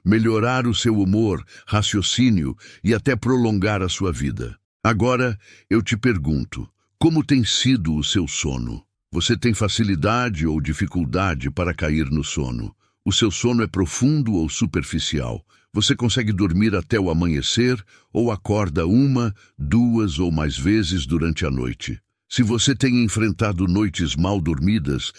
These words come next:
se sente cansado, irritado ou sem disposição, saiba que regular o seu sono pode transformar sua vida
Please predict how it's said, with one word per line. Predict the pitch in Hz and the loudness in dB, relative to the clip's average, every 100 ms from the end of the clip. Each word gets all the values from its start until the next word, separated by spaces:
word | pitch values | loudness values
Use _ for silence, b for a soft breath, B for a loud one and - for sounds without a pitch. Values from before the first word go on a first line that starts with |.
| B - | B -2
se | 107 | 0
sente | - 110 98 85 | 2 2 0 -2
cansado, | 101 92 - - 107 107 71 67 | -2 -2 -2 -2 -2 -2 -4 -4
irritado | 69 71 73 - 101 85 57 62 - b b | -2 -2 -2 -2 -2 -2 -4 -8 -10 b b
ou | 92 | -2
sem | - 117 98 | 0 2 2
disposição, | 87 - 90 71 73 - 113 90 - _ _ - | -2 -4 -4 -2 -2 0 0 -2 -6 _ _ -4
saiba | - 117 123 95 95 | 0 2 0 0 -2
que | - | -2
regular | 76 104 90 98 101 | 0 2 2 0 0
o | 98 | 0
seu | - 92 | 0 -2
sono | - 107 104 | 0 0 0
pode | - 92 73 | 0 -2 -2
transformar | - 101 - 87 85 87 | -2 -2 0 0 0 -2
sua | - 67 | -4 -4
vida | 55 98 85 82 | -2 -2 0 -2